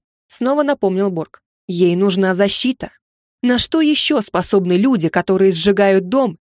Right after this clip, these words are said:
и подпирают дверь, надеясь, что человек внутри не успеет выбраться?» «Джо, я тебя понимаю, но давай каждый будет заниматься своей работой»,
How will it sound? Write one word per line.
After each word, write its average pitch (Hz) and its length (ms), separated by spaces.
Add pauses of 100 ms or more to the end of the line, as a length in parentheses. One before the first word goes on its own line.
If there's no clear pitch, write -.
(120)
и 233 60
подпирают 262 600
дверь, 220 320
надеясь, 196 400
что - 160
человек 208 420
внутри 233 300
не 185 100
успеет 196 420
выбраться?» 196 460 (640)
«Джо, 165 400
я 170 180
тебя 294 240
понимаю, 262 640
но 202 100
давай 320 320
каждый 277 400
будет 254 340
заниматься 285 480
своей 277 460
работой», 185 680